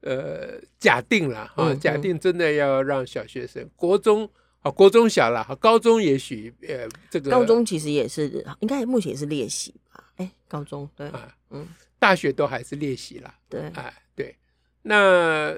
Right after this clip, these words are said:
Speaker 1: 那
Speaker 2: 嗯。
Speaker 1: 小学生列席到底，
Speaker 2: 嗯。
Speaker 1: 到底，<laughs>
Speaker 2: 到底可以怎么样哈？
Speaker 1: 到底可以怎么样呢？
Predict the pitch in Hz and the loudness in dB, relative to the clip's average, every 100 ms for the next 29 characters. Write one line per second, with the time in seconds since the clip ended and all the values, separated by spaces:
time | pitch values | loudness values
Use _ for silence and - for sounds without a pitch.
0 | 208 202 185 165 160 - _ _ _ _ | -4 0 2 0 -4 -10 _ _ _ _
1 | _ _ _ - 165 156 _ _ - 151 | _ _ _ -16 -14 -14 _ _ -4 -2
2 | 175 170 196 196 160 - 135 160 151 131 | -2 -2 0 2 0 -4 -6 -2 -2 -4
3 | 107 104 - _ _ _ _ 156 156 156 | -12 -16 -20 _ _ _ _ -12 -4 -4
4 | 139 123 117 - - - 185 - 269 220 | -4 -10 -10 -12 -4 0 -2 -2 -2 2
5 | 190 165 143 165 143 120 - 131 135 139 | 2 0 -2 -2 -2 -4 -6 -4 -6 -6
6 | 135 196 180 139 - 151 - 117 123 151 | -2 0 0 -4 -8 -8 -10 -16 -6 -4
7 | 143 123 117 | -4 -6 -14